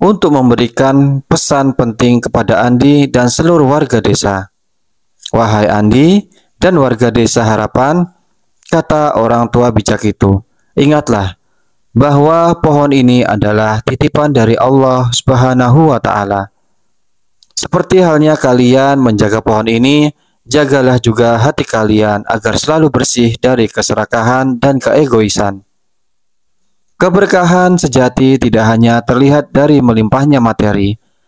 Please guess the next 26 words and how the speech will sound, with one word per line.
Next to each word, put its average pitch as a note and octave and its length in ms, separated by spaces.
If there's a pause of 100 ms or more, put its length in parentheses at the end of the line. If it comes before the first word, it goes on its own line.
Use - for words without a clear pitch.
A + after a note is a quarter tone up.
(140)
tetapi D3 560
dari A2+ 320
kedamaian B2 880 (400)
dan D3+ 240
kebersamaan A#2+ 800
yang A2+ 160
kalian D3+ 320
rasakan. G2 640 (1200)
Mendengar G#2+ 400
pesan A2+ 320
itu, F3 560 (240)
Andi D3 400
dan C3+ 240
warga A2 320
desa B2 480
merasa A2 480
terharu B2 640 (400)
dan C#3 240
berjanji A#2 720
untuk E3+ 240
selalu B2+ 560
menjaga G#2 560
amanah A2 320
tersebut C#3 480
dengan C#3 320
baik. G2 320